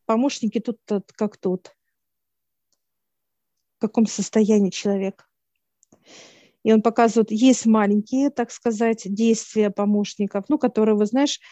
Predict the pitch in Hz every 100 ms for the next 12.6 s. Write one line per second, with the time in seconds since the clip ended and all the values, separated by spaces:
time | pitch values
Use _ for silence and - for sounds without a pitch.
0 | - - - 220 214 220 208 196 220 240
1 | 240 214 208 208 - - 277 240 - 214
2 | 220 202 208 202 196 190 175 - 185 180
3 | 151 165 196 _ _ - 214 302 220 185
4 | - 165 - _ _ _ 175 170 - 196
5 | - _ - - - - 214 247 233 -
6 | - 214 202 190 220 226 233 202 - 196
7 | 208 175 175 190 262 320 _ _ _ _
8 | _ 226 233 240 - - 220 220 214 208
9 | _ - - - - 311 269 - 220 220
10 | 220 226 214 208 - 233 220 220 208 -
11 | 196 185 185 202 - 214 - 214 202 208
12 | - 233 233 285 330